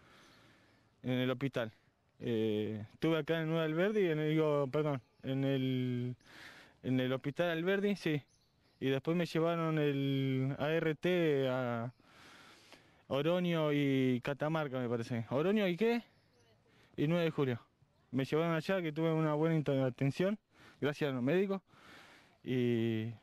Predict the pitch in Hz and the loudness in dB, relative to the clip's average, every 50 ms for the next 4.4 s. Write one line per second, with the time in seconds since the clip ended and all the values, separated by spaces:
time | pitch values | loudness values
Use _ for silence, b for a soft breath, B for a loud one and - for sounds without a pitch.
0 | _ _ _ _ _ - 123 123 117 - 135 143 170 180 185 175 165 160 - 196 | _ _ _ _ _ -4 -2 -2 -2 0 0 0 2 2 0 0 -2 -2 0 0
1 | 202 196 190 170 151 147 139 131 131 131 135 135 147 170 185 165 156 147 156 - | 2 2 2 2 2 2 2 2 2 2 2 2 2 2 2 0 -2 -4 -4 -8
2 | - - 151 160 156 147 160 160 - 214 208 214 196 180 160 151 151 147 147 143 | -8 -4 -2 0 0 0 -2 -2 0 0 2 2 2 2 2 2 2 2 2 2
3 | 139 135 135 135 135 135 131 123 135 127 131 123 117 - - - 123 131 131 127 | 2 2 0 0 2 2 2 0 0 -2 -2 -2 -4 -6 -4 -2 0 2 2 2
4 | 127 123 123 120 117 113 113 - | 2 2 2 2 2 0 -2 -4